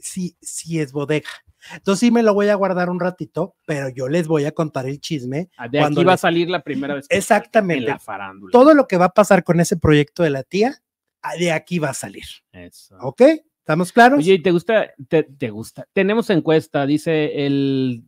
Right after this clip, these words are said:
Speaker 2: mm, cinco por ciento que sí, el cincuenta y dos por ciento
Speaker 1: <clears throat>
Speaker 2: que no, y el cuarenta y tres por ciento me vale.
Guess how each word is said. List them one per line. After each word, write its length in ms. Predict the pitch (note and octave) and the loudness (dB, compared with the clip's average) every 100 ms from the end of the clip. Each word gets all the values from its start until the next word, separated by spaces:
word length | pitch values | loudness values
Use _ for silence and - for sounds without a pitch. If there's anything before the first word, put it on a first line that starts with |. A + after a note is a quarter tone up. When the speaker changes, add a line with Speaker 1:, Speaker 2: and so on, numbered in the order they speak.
| - | -16
Speaker 2:
mm, 400 | C3+ C3 B2 A#2+ | -6 -4 -4 -4
cinco 600 | - C3 C#3 C3+ B2+ B2 | -6 -8 -4 -4 -4 -6
por 160 | A#2+ G#2+ | -8 -10
ciento 320 | A#2 G#2 A#2 | -12 -12 -12
que 100 | G#2+ | -14
sí, 400 | - E3 G3 G3+ B2 | -12 -10 -8 -10 -10
el 180 | A2+ G2+ | -12 -12
cincuenta 440 | - G#2+ A2 G#2 | -16 -12 -10 -8
y 40 | A2 | -8
dos 100 | A2+ | -4
por 140 | D3+ D#3 | -2 0
ciento 460 | C#3 A#2 G2+ A2+ _ _ | -2 -4 -8 -12 _ _
Speaker 1:
<clears throat> 100 | _ | _
Speaker 2:
que 120 | G2 | -8
no, 300 | A#2 G#3 - _ _ _ | -4 -4 -6 _ _ _
y 120 | C3 D#3 | -2 0
el 80 | E3+ | 2
cuarenta 300 | D#3 C3+ A#2+ | 0 0 -4
y 60 | |
tres 220 | - B2+ - | -6 -10 -10
por 160 | B2+ | -14
ciento 500 | - C#3+ C3+ D3 - - | -8 -6 -6 -8 -10 -12
me 440 | A2+ G#2 G2+ F#2+ | -10 -8 -8 -6
vale. 400 | G#2 G2 F#2+ - | -6 -6 -8 -14